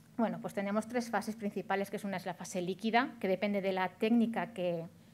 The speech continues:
a la que nos vayamos a someter. Luego vamos a, a escuchar a, al resto de doctores que realizan, eh, las técnicas que tenemos y nos darán más información acerca de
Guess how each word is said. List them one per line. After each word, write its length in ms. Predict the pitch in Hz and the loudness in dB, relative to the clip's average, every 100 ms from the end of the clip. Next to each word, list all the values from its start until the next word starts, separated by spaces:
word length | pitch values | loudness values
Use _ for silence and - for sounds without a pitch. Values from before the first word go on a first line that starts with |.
| - - | -20 -10
a 80 | 214 | -4
la 80 | 190 | -4
que 80 | 190 | -4
nos 100 | 170 | -6
vayamos 260 | 190 202 | -6 -6
a 20 | 196 | -6
someter. 460 | 196 185 220 247 | -8 -4 0 0
Luego 180 | 233 208 | 2 2
vamos 260 | 202 196 196 | 0 -2 -2
a, 260 | 185 185 - - | -2 -4 -10 -8
a 140 | 196 | -6
escuchar 420 | 185 208 196 202 | -4 -4 -2 0
a, 240 | 196 190 190 - | -2 -4 -10 -10
al 220 | 202 185 | -8 -6
resto 240 | 185 175 196 | -6 -6 -4
de 80 | |
doctores 440 | 190 190 196 185 - | -4 -6 -6 -6 -8
que 280 | 190 180 175 - | -6 -6 -6 -6
realizan, 540 | 190 185 180 196 196 - - | -4 -4 -4 -6 -6 -10 -10
eh, 300 | 180 175 175 180 | -6 -4 -4 -6
las 240 | 190 180 - | -4 -4 -4
técnicas 400 | 202 190 196 - | -4 -4 -8 -6
que 100 | 185 | -6
tenemos 460 | 180 185 220 311 - - | -4 -2 -2 -2 -8 -10
y 60 | 208 | -6
nos 180 | 196 - | -4 -4
darán 240 | 180 185 | -6 -4
más 160 | 185 196 | -6 -4
información 500 | 180 190 180 196 185 | -4 -4 -6 -8 -6
acerca 380 | 170 185 185 180 | -6 -6 -4 -2
de 160 | 180 | -2